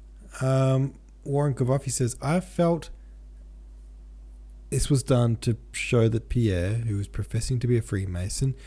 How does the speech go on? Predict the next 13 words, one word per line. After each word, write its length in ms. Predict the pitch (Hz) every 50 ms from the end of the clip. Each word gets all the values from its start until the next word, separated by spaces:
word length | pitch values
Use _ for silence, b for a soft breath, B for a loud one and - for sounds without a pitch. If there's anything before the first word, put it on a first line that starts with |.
| B B B B B
probably 300 | - - 175 175 170 165
doesn't 320 | 147 143 135 143 127 127
know 220 | 127 135 131 131 123
much 260 | 120 113 110 - -
about 220 | 113 95 92 92
Christianity, 640 | - - 95 95 - - - 82 82 85 90 98 104
at 120 | 104 - -
least 380 | 107 113 113 104 - - -
beyond 380 | - 107 107 101 98 98 98 -
a 40 | 92
very 220 | 92 95 92 92
basic 460 | 92 - 82 87 - - - - 117
level. 260 | 120 120 104 90 -